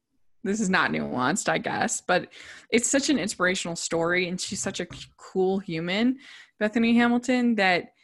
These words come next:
I just really enjoyed watching it and felt inspired.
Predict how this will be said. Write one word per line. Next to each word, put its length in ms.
I 120
just 180
really 800
enjoyed 480
watching 420
it 360
and 340
felt 240
inspired. 840